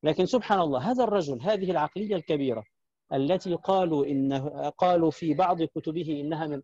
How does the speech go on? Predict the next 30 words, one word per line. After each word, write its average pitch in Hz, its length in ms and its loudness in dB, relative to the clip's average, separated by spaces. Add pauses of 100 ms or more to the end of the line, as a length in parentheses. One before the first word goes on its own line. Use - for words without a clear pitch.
أفضل 185 360 2
الكتب 160 320 0
التي 151 320 0
ألفت 151 320 -2
في 151 80 -2
القرن 160 280 0
العشرين، 160 500 -2 (420)
هذا 208 180 4
الرجل 190 280 2
نفسه 156 260 -2
يؤلف 208 400 2
كتابًا 220 560 0 (460)
يذكر 160 560 2
فيه، 127 460 -2 (600)
آه، 127 920 0
نفس 190 480 -2
اعتقادات 160 680 2
الشيعة 151 440 0
في - 160 -6
كسر 147 380 -2
ضلع 147 240 4
السيدة 147 480 2
فاطمة 143 420 0
الزهراء 139 580 0
واعتداء 147 520 0
سيدنا 143 360 -4
عمر 143 220 2
بن 139 120 -4
الخطاب 147 480 -2
عليها 147 460 2